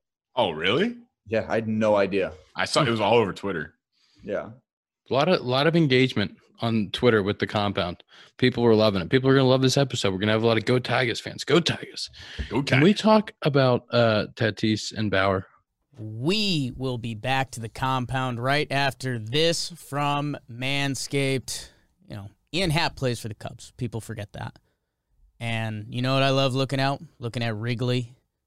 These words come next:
Speaker 4: seeing the grass trimmed properly. Fellas, take care of yourself down there and do it with Manscaped. They got the Lawnmower three point oh is rolling out, the whole Perfect Package three point oh with Manscaped, the Crop Preserver.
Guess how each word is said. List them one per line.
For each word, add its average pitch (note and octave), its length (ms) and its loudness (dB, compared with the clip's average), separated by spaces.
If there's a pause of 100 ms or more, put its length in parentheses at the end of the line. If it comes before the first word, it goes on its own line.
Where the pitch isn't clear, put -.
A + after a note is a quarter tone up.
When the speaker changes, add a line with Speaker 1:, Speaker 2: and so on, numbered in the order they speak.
Speaker 4:
seeing A#2+ 320 -4
the A2 80 -6
grass A#2 420 -2
trimmed B2 680 -6
properly. B2+ 680 2 (1400)
Fellas, - 840 -8 (1700)
take B2+ 220 -2
care A#2+ 240 -2
of G2+ 100 -8
yourself G#2 400 -10
down A2 200 -10
there A#2+ 160 -4
and C3+ 100 -4
do E3+ 140 0
it - 40 2
with F#3 140 0
Manscaped. E3+ 760 -2 (480)
They B2 80 -4
got B2+ 200 0
the A#2 140 -4
Lawnmower D3 680 2
three D3 460 0
point C#3+ 460 -2 (120)
oh C3 360 0 (380)
is A#2 160 -8
rolling C3 520 2
out, C3 260 0
the A2+ 100 -8
whole D#3 180 0
Perfect - 520 0
Package C#3+ 480 0
three C#3 160 0
point C3 280 -2
oh B2 120 -2
with G#2+ 80 -6
Manscaped, B2 640 -4
the A2+ 100 -12
Crop D3 460 -2
Preserver. A2+ 760 -4